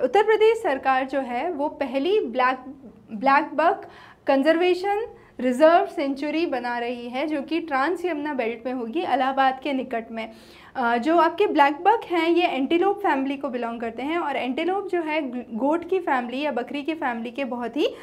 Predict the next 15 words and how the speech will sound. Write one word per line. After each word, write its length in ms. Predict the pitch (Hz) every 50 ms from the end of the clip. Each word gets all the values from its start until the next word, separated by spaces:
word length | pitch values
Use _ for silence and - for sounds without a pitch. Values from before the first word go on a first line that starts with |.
| - - -
नज़दीक 480 | 262 254 247 240 220 320 311 302 - -
पाया 260 | 240 233 226 220 220
गया 240 | 214 220 240 226 220
है। 340 | 220 233 240 240 240 240 - - - - - - _
तो 60 | 285
ये 180 | 285 285 302 320
भी 180 | 311 370 415 415
बहुत 340 | 359 339 320 302 330 320
इंपॉर्टेंट 580 | - - 262 262 254 240 233 233 240 240 254 277
है। 160 | 311 339 -
और 400 | - 269 269 262 247 254 254 254
ये 240 | 240 240 262 294 320
जो 160 | 311 392 392
ब्लैक 340 | 349 320 294 277 277 269 277
बक 240 | 320 359 381 359